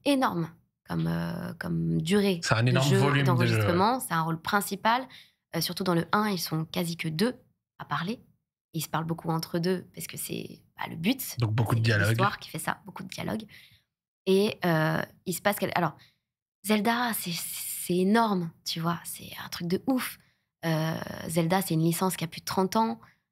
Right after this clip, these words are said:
Speaker 1: C'est, euh, une communauté derrière et des interna-, intergénérationnels. Euh, c'est, euh, une histoire qu'on connaît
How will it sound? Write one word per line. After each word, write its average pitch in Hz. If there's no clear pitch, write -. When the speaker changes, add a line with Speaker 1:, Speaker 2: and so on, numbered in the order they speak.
Speaker 1:
C'est, 170
euh, 151
une 156
communauté 180
derrière 170
et 165
des 160
interna-, 170
intergénérationnels. 185
Euh, 160
c'est, 180
euh, 160
une 156
histoire 175
qu'on 160
connaît 170